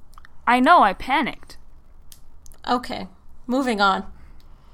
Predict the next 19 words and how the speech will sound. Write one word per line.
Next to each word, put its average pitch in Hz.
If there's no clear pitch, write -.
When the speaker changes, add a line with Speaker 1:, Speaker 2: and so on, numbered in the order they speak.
Speaker 2:
If 269
I 277
suddenly 269
came 240
into 226
a 226
lot 208
of 196
money, -
what 226
is 277
the 311
first 233
thing 202
I 202
would 196
spend 190
money 180
on? -